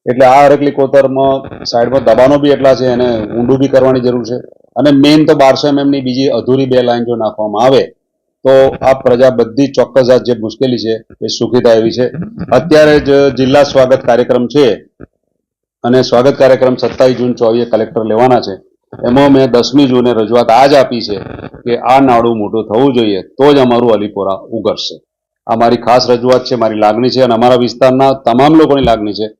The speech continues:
કે, અ, સરકાર આમાં, અ, રસ લે, કલેક્ટર સાહેબ રસ લે અને આ પ્રશ્નનો અમને સારી રીતે નિકાલ લાવી આપે. એટલે પ્રશ્ન પણ છે અને ઉકેલ પણ છે, અને અડધો ઉકેલ થયેલો છે.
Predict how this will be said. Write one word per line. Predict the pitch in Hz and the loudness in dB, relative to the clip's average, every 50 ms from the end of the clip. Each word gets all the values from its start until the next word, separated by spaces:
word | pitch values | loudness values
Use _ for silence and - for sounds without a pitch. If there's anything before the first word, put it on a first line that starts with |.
| _ _ _ _ _ _ - | _ _ _ _ _ _ -6
કે, | - 120 123 120 110 - - - _ - - 113 107 117 | -2 0 0 0 -2 -6 -14 -20 _ -16 -12 -6 -2 0
અ, | 113 110 107 | 2 2 0
સરકાર | 101 - - 113 110 - 131 131 123 | 0 0 0 -2 2 2 4 4 4
આમાં, | 117 113 120 117 | 2 2 0 -2
અ, | 113 113 110 - 104 110 107 101 101 95 110 127 | -2 -2 -4 -6 -8 -8 -6 -6 -4 -2 0 0
રસ | 127 - - | 0 0 0
લે, | 127 131 123 | 0 0 0
કલેક્ટર | 127 113 113 117 - 117 | 0 0 -2 -2 -4 -6
સાહેબ | 107 - 117 110 101 101 | -6 -2 -2 -2 0 0
રસ | 123 131 127 - | 0 0 0 0
લે | 135 135 135 - - _ _ _ _ _ - - | 0 0 0 -2 -10 _ _ _ _ _ -12 -8
અને | 107 117 | -6 -4
આ | 117 110 | -4 -4
પ્રશ્નનો | 110 - 92 - 110 110 110 | -6 -8 -14 -12 -10 -8 -8
અમને | 104 92 95 101 104 - - - _ - - | -6 -6 -6 -8 -8 -8 -12 -16 _ -6 0
સારી | 110 113 117 | 2 2 2
રીતે | 107 90 117 | 2 0 -2
નિકાલ | 120 127 135 135 147 143 120 | -2 -2 0 2 2 2 2
લાવી | 110 101 90 90 | 2 0 -2 -4
આપે. | 90 - - - - _ _ _ _ _ _ _ _ - 123 | -8 -10 -12 -16 -20 _ _ _ _ _ _ _ _ -14 -10
એટલે | 117 120 131 131 | -4 -2 -2 -2
પ્રશ્ન | 131 - - - 123 135 131 - - 160 165 160 | -2 -4 -6 0 0 0 0 2 2 2 2 4
પણ | 170 165 165 | 4 2 2
છે | 160 156 156 | 4 4 4
અને | 165 156 147 143 | 4 4 4 2
ઉકેલ | 143 143 131 139 175 165 160 170 | 2 0 0 0 0 0 2 0
પણ | 131 113 101 | 0 -2 -2
છે, | - - 85 | -8 -12 -16
અને | - _ _ - 113 120 127 | -16 _ _ -12 -6 -2 0
અડધો | 131 135 127 160 156 | 0 2 4 2 2
ઉકેલ | 143 - 147 139 | 2 2 0 -2
થયેલો | 123 120 107 92 76 76 | -2 -2 -6 -6 -6 -10
છે. | 82 - - | -16 -20 -20